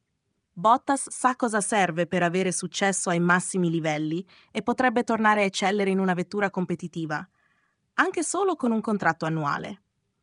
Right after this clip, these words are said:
Anche se la Red Bull potrebbe essere riluttante a cercare fuori dal proprio pool di piloti, Bottas è la scelta migliore tra le opzioni disponibili.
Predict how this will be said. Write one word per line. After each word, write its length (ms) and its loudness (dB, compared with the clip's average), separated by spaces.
Anche 260 2
se 140 0
la 100 6
Red 180 2
Bull 240 0
potrebbe 380 -2
essere 400 -2
riluttante 600 0
a 40 0
cercare 460 0
fuori 300 -2
dal 160 0
proprio 320 -4
pool 220 -6
di 120 -4
piloti, 580 -2
Bottas 800 0
è 140 0
la 100 4
scelta 420 0
migliore 520 2
tra 140 -2
le 100 2
opzioni 340 -2
disponibili. 760 -6